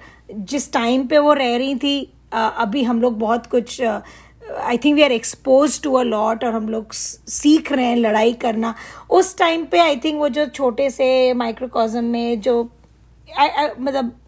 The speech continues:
बिनोदिनी का बैकग्राउंड देख के वही लगता है कि, um, she doesn't know how to fight, और उसको लगता है she is just fighting for her survival,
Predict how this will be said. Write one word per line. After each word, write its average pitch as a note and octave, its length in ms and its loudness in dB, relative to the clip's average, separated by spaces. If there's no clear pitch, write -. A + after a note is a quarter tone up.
बिनोदिनी C4 500 2
का C#4 120 4
बैकग्राउंड A#3 500 0
देख A#3 200 -2
के C4 100 0
वही A#3+ 200 2
लगता A3+ 320 -6
है A#3 120 -2
कि, B3 300 -8
um, A#3 340 4
she E4 200 2
doesn't D#4+ 380 0
know C#4+ 200 4
how B3+ 160 4
to C4 60 -4
fight, A#3+ 500 -2
और A#3 220 -2
उसको B3 400 -6
लगता B3 360 -4
है - 280 -6
she B3+ 320 -6
is A3+ 80 -6
just C4+ 420 -4
fighting B3 480 -4
for A#3+ 200 -2
her A3+ 360 -4
survival, A3 580 -2